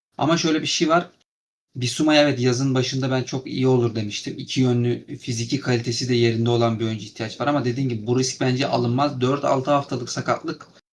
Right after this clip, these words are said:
sıradan bir sakatlık değil yani. Önemli bir sakatlık. Oyuncunun döndüğünde nasıl bir form durumunda olacağı belirsiz.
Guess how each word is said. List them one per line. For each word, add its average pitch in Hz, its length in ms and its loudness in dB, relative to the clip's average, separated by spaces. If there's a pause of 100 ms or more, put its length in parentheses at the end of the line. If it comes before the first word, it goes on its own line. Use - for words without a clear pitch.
(120)
sıradan 139 480 6
bir 113 40 0
sakatlık - 520 -6
değil 131 200 2
yani. - 240 -6
Önemli 127 360 0
bir 117 60 -2
sakatlık. - 520 -6
Oyuncunun 131 500 2
döndüğünde 127 520 2
nasıl 131 240 -2
bir 123 80 0
form 123 320 -2
durumunda 120 340 0
olacağı 113 400 0
belirsiz. - 720 -4